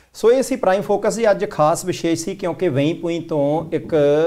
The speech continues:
ਸੰਧਾਲੀਏ ਪਰਿਵਾਰ ਦਾ ਮੁੰਡਾ ਗੁਰਪ੍ਰੀਤ ਜਿਹੜਾ ਉਹ ਵੈਨਕੂਵਰ ਤੱਕ ਦਾ ਸਫ਼ਰ ਤੈਅ ਕਰ ਗਿਆ। ਲੱਖਾਂ ਲੋਕ ਆਏ ਨੇ ਵਿਦੇਸ਼ਾਂ ਦੇ ਵਿੱਚ, ਪਰ ਇਹ ਸਫ਼ਰ ਥੋੜ੍ਹਾ ਜਿਹਾ ਵੱਖਰਾ ਸੀ, ਵਿਸ਼ੇਸ਼ ਸੀ। ਉਹਦੇ ਪਰਦੇ ਦੇ ਪਿੱਛੇ ਕੀ ਕੀ ਕਹਾਣੀਆਂ ਸੀ,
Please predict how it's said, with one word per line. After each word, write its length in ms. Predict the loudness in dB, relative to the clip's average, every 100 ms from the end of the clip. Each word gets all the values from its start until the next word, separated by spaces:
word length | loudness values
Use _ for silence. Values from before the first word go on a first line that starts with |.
| -2 -10 _ _
ਸੰਧਾਲੀਏ 520 | -6 0 2 2 2
ਪਰਿਵਾਰ 340 | 0 2 2 2
ਦਾ 140 | 2
ਮੁੰਡਾ 300 | 0 2 2
ਗੁਰਪ੍ਰੀਤ 600 | 2 -4 -4 0 0 0
ਜਿਹੜਾ 260 | -4 0 0
ਉਹ 160 | 0
ਵੈਨਕੂਵਰ 440 | 0 0 0 -2 0
ਤੱਕ 220 | -2 0
ਦਾ 120 | -2
ਸਫ਼ਰ 300 | 0 -4 -4
ਤੈਅ 160 | -4 -4
ਕਰ 180 | -4 -4
ਗਿਆ। 160 | -2
ਲੱਖਾਂ 500 | 2 0 -2 -6 -2
ਲੋਕ 240 | 0 0 2
ਆਏ 140 | 0
ਨੇ 100 | 0
ਵਿਦੇਸ਼ਾਂ 440 | -2 -4 -6 -10
ਦੇ 80 | -8
ਵਿੱਚ, 380 | -10 -6 -6 -6 -18 _ -2
ਪਰ 120 | 0
ਇਹ 60 |
ਸਫ਼ਰ 340 | 2 -2 -2 -4
ਥੋੜ੍ਹਾ 200 | -2 0
ਜਿਹਾ 120 | 0
ਵੱਖਰਾ 320 | 0 2 0
ਸੀ, 140 | 0 -4
ਵਿਸ਼ੇਸ਼ 380 | -4 -4 -6
ਸੀ। 180 | -6 -4
ਉਹਦੇ 200 | -2 -2
ਪਰਦੇ 400 | 0 -2 0 0
ਦੇ 100 | -2
ਪਿੱਛੇ 320 | -4 -6 -6 -6
ਕੀ 200 | -6 -6
ਕੀ 140 | -6
ਕਹਾਣੀਆਂ 460 | -6 -4 -4 -2 -4
ਸੀ, 280 | -6 -8